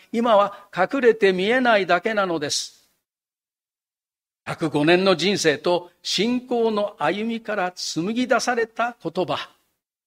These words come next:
を感じます。希望と憐れみ深い神様はおられないのではありません。皆さんのそばに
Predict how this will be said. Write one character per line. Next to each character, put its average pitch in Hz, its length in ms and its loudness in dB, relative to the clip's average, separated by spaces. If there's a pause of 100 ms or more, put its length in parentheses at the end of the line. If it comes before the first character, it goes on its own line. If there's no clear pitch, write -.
(260)
を 165 260 -4 (600)
感 147 160 -2
じ 131 120 -8
ま 120 100 -14
す。 - 260 -12 (1700)
希 170 160 -2
望 190 280 4
と 226 340 -4
憐 143 220 -2
れ 214 80 0
み 233 120 -2
深 247 280 -4
い 233 100 -6
神 226 200 -8
様 147 300 -4
は 151 240 -4 (540)
お 160 160 -2
ら 233 120 4
れ 277 140 2
な 285 180 0
い 277 60 0
の 269 140 0
で 269 80 -4
は 240 340 -2
あ 156 60 0
り 160 60 0
ま 147 120 -2
せ - 120 -4
ん。 120 80 -12 (1120)
皆 135 180 -2
さ 131 140 -6
ん 120 80 -10
の 123 120 -8
そ 147 140 -4
ば 123 140 -6
に 143 280 -4